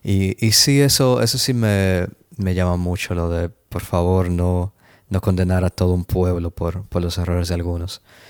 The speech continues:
Que no todos son así. Y como dice, tengo también muchos colegas rusos y eso, <laughs> como decimos ellos, son un amor. Y no están de acuerdo tampoco con lo que está pasando. Aunque su, aunque son de ahí, nacidos, criados. O sea, no, eso no está bien.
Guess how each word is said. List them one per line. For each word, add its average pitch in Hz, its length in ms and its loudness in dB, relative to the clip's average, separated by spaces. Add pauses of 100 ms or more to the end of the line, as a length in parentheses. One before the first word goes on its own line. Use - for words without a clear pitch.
(240)
Que - 100 -10
no 92 120 -2
todos 92 320 2
son 87 180 -2
así. 90 260 -4 (600)
Y 87 220 -4
como 90 240 -6
dice, 90 200 -4 (100)
tengo 92 200 -2
también 92 180 -2
muchos 90 200 -4
colegas 87 360 -2
rusos 92 400 -4
y 98 160 -6 (640)
eso, 92 320 0 (120)
<laughs> - 120 -16
como 92 160 -2
decimos 92 240 -2
ellos, 92 140 -2
son 92 120 -2
un 90 100 -4
amor. 87 300 -6 (560)
Y 101 60 -2
no 98 60 2
están 95 220 0
de 92 60 0
acuerdo 92 240 0
tampoco 87 300 -2
con 90 120 -4
lo 87 60 -4
que - 80 -10
está - 160 -4
pasando. 92 540 -4
Aunque 95 340 0
su, 90 460 -4
aunque 95 260 -4
son 98 400 0
de 95 120 2
ahí, 107 380 4
nacidos, 98 880 2
criados. 92 560 0
O - 400 -20
sea, 98 100 -10
no, 92 200 -4
eso 92 140 -8
no 92 60 -8
está 104 200 -10
bien. 107 200 -10